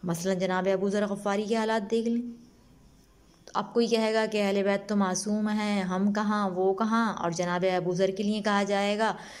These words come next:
कि उनकी बात अलग है, वो नबी के साथ रहे। नबी के साथ तो और बहुत सारे लोग भी रहे जो नबी को अजियत पहुँचाते रहे। नबी के साथ रहना इस बात की दलील नहीं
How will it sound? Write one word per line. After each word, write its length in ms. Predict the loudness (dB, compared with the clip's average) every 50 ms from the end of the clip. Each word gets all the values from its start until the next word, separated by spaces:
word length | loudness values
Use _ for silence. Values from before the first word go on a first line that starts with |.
| -16 -8 -4
कि 60 | 0
उनकी 320 | 2 4 4 4 4 2 0
बात 300 | 2 2 0 0 0 0
अलग 240 | 0 0 2 0 0
है, 80 | 0 0
वो 120 | 0 2
नबी 280 | 2 2 2 0 0 0
के 100 | 0 0
साथ 280 | 2 2 2 2 0 0
रहे। 300 | 0 0 0 -2 -4 -4 -4
नबी 220 | -2 -2 -2 0
के 100 | -2 -2 -2
साथ 260 | -2 -4 -4 -2 0
तो 100 | 0 2
और 180 | 2 2 2
बहुत 220 | 4 4 4 4 2
सारे 260 | 2 2 2 2 2
लोग 260 | 4 4 4 4 2 2
भी 120 | 2 4
रहे 300 | 4 4 4 2 0 -2 -8 -14 -18 -20 -20 -20 -10 -2
जो 100 | 0 2
नबी 240 | 2 2 2 2 2
को 120 | 2 4
अजियत 340 | 2 4 2 0 -2 0 2
पहुँचाते 520 | 2 2 2 4 4 2 4 4 4 4
रहे। 200 | 4 4 2 2 2
नबी 200 | 0 0 0 0
के 100 | 0 0
साथ 280 | 4 4 2 4 4 2
रहना 220 | 2 2 2 2
इस 160 | 0 -2 0
बात 240 | 2 2 2 2 0
की 120 | -2 -4 0
दलील 460 | 2 2 2 2 2 2 2 2 2
नहीं 420 | 2 2 2 2 2 0 -2 -6